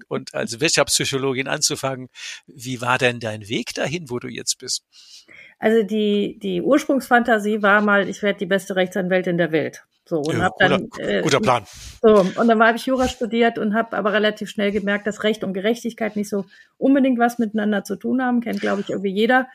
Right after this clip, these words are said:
Speaker 1: Ja, schon.
Speaker 2: Und dann wollte ich, hab ich mir die ganzen Themen angeguckt und hab gesagt, "Na ja,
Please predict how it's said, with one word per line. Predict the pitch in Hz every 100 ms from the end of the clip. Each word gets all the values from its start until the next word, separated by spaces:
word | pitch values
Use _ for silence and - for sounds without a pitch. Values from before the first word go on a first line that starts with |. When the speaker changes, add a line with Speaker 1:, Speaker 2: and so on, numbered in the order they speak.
| 135 156
Speaker 1:
Ja, | 139 120 113
schon. | - 123 - _ - - -
Speaker 2:
Und | 143 214
dann | 226 226
wollte | 240 262
ich, | 277 247 269 -
hab | 208
ich | 247 240
mir | 233
die | 214
ganzen | 220 233
Themen | 240 247 220
angeguckt | 175 247 254 240 -
und | 214
hab | 214
gesagt, | 220 220
"Na | 214 214
ja, | 220